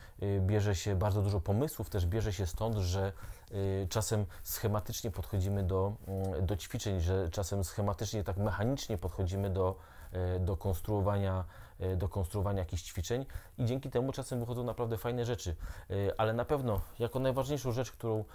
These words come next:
e, musisz, e, mieć już na następne zajęcia, to jest, to jest na pewno gitara i niezachwiane pokłady energii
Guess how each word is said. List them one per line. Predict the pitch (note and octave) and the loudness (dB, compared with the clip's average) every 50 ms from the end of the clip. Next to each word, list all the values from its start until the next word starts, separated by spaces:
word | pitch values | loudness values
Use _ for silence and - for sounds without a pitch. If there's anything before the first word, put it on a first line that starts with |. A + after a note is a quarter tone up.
| - - - - | -12 -12 -8 -6
e, | F#2 F#2+ G2 F#2+ D#2+ | -4 -2 -2 0 0
musisz, | G#2+ A2 A2 - - G#2 F2 - - - - - - F#2+ F#2 F#2 F#2 | 0 0 0 0 0 -2 -2 -2 -4 -10 -8 -4 -2 0 0 2 2
e, | |
mieć | F#2 F#2+ G#2 G#2 F2+ - | 2 2 2 2 0 0
już | - F#2 E2 G#2 | 0 -2 0 0
na | G2+ | 0
następne | F#2+ F#2 F2 - - G2+ F2+ F#2+ F#2+ | 0 0 -2 -2 -2 -2 -2 0 0
zajęcia, | F2+ F#2 F#2 F#2+ G2 - - F#2+ F#2 - - - - - - - | 2 2 0 0 -2 -2 -4 -6 -6 -8 -12 -18 -20 -16 -6 -2
to | G2+ F#2+ | 0 2
jest, | F#2+ F#2+ F#2 E2+ - - - - - - - - - - - - - - - - | 2 2 0 -2 -4 -8 -10 -10 -12 -20 -20 -20 -20 -20 -20 -20 -20 -16 -6 -2
to | G2+ | 0
jest | F#2 F2+ F2 | 2 2 2
na | - | 2
pewno | F2+ G2+ F#2+ G2 F#2 | 2 2 2 2 2
gitara | E2+ F2 - G#2+ G2+ G2+ G2+ G2 G2 F#2 - - - - - - | 2 0 0 0 0 2 2 0 0 -2 -6 -12 -20 -18 -8 -2
i | - F#2+ F#2+ F#2+ F#2 F#2 E2+ E2+ - - - - - - - - | 0 2 2 2 2 0 -2 -6 -10 -18 -20 -20 -20 -20 -16 -12
niezachwiane | A2 G#2+ A2 G#2+ G2 F#2+ G#2+ G2 - - - A2+ A2 G#2+ G#2 F#2+ | -8 -4 -2 0 2 2 0 0 -2 -2 0 0 2 2 2 0
pokłady | - - F2 - - F#2 G2+ G#2 G2 F#2+ G2+ G2 F2+ E2+ - - - - - - - - - - - | 0 -4 -6 -6 -2 0 2 2 2 2 2 0 0 -2 -6 -12 -20 -20 -20 -20 -20 -20 -20 -10 -2
energii | - G2 G2 G2+ G2+ G2 F#2+ F2+ F2 F2+ F#2 F#2 F2+ | 0 2 4 4 4 4 4 4 4 2 2 2 0